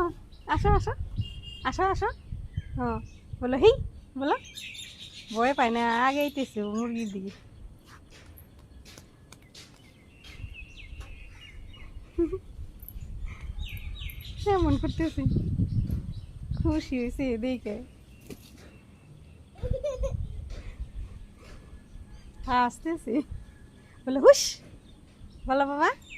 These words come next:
"হুশ", বলো, "হুশ", বলো।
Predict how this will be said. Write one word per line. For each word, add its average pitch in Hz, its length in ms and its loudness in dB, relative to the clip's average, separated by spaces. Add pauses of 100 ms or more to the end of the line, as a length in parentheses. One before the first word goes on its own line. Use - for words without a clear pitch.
(880)
"হুশ", 320 180 2 (120)
বলো, 294 240 6
"হুশ", 403 200 2 (2250)
বলো। 285 280 6